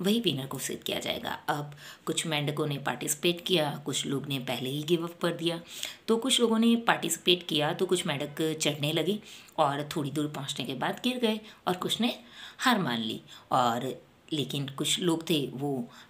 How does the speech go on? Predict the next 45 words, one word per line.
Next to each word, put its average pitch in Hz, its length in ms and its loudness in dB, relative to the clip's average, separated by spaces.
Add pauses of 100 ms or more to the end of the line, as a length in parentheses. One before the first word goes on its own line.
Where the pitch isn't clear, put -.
(100)
आधे 139 220 4
से 170 140 0
ज़्यादा 175 260 4
ऊंचाई 196 280 4
पे 185 140 2
पहुंच 160 340 -4
गए। 147 360 -2
एक 240 180 2
मेंढक 226 280 4
था 220 280 0 (380)
वो 190 120 6
धीरे 151 460 0
धीरे 143 380 -2
चढ़ाई 143 280 0
करते 139 300 -2
जा 131 160 -2
रहा 127 160 -6
था। 208 40 0
नीचे 226 280 2
के 247 140 2
लोग 202 280 0
थे 185 80 4
वो 196 140 0
कुछ 185 280 -2
लोग, 147 220 -2 (360)
उम, 147 260 0 (140)
कुछ 180 200 2
मेंढक 147 280 2
बोल 139 200 -2
रहे 139 260 -2
थे 208 100 0 (440)
कि 175 280 6 (260)
ऊपर 165 200 2
चढ़ 170 200 4
तो 180 140 4
जाओगे 208 480 4 (360)
लेकिन 156 300 0
उतरते 151 420 0
वक्त 147 520 -2 (280)
नहीं 156 180 0
उतर 208 220 4
पाओगे, 190 480 4 (100)
तुम 143 160 0
गिर 165 220 4
जाओगे। 196 480 2